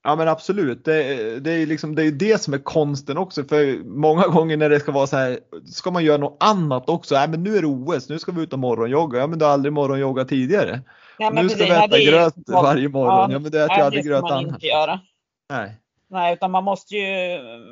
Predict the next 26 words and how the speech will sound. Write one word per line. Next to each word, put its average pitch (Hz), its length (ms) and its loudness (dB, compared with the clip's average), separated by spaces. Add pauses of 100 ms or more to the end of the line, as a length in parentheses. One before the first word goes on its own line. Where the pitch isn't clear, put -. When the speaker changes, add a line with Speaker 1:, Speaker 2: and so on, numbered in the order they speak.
Speaker 2:
man 196 120 -8
måste 196 320 -12
ju 202 100 -8
göra 185 380 0
allting 165 400 -4
på 165 100 -12
samma 160 280 -8
sätt - 280 -10 (640)
som 175 240 -10
man 170 420 -4
vanligtvis 165 640 -6
gör. 180 320 4
Men 165 140 -6
jag 175 140 -2
tror 180 180 -2
att 170 140 -2
det - 220 -8
är 196 60 0
ännu 180 320 -8
viktigare 165 580 -6
under 156 200 -8
ett 165 140 -14
O 170 240 -8
S 170 160 -6
med 165 120 -12
den 160 220 -6